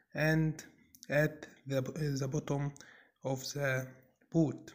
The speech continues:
Three, then fill the pot with soil. Four, next press your finger into the soil and make a small hole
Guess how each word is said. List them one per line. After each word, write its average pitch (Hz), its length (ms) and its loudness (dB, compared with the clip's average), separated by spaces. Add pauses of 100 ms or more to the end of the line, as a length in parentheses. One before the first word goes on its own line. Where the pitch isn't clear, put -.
(1160)
Three, 175 540 0 (720)
then 208 580 4 (640)
fill 208 340 4
the 160 160 4
pot 170 440 0 (180)
with 135 400 -2
soil. 151 480 2 (2500)
Four, 175 540 2 (640)
next 202 540 2
press 170 420 2 (640)
your 151 240 4
finger 175 720 2
into 160 320 2
the 135 160 -4
soil 180 480 4 (480)
and 170 400 6
make 160 320 2
a 147 60 2
small 147 420 -2
hole 143 320 -2